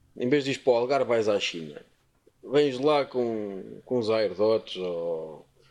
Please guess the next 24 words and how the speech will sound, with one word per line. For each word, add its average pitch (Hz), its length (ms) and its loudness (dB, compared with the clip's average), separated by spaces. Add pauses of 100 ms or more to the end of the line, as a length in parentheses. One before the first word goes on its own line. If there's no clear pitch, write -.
(200)
com 107 100 -10
uma 107 120 2
ventoinha, 104 1120 0 (100)
uma 190 200 2
porcaria 123 400 0
qualquer 110 320 2
que - 100 -8
eles 95 120 -4
produzam, 92 680 -6
com 123 120 -4
um - 20 2
barbequinho, 123 640 0 (500)
vi 120 100 2
que 120 100 0
eles 113 100 2
vão 110 120 4
lançar 107 200 2
um 104 80 2
barbequinho, 110 360 0
os 170 60 0
gajos 254 160 2
lançam 294 300 4
tudo, 101 320 -2
meu. 85 160 -6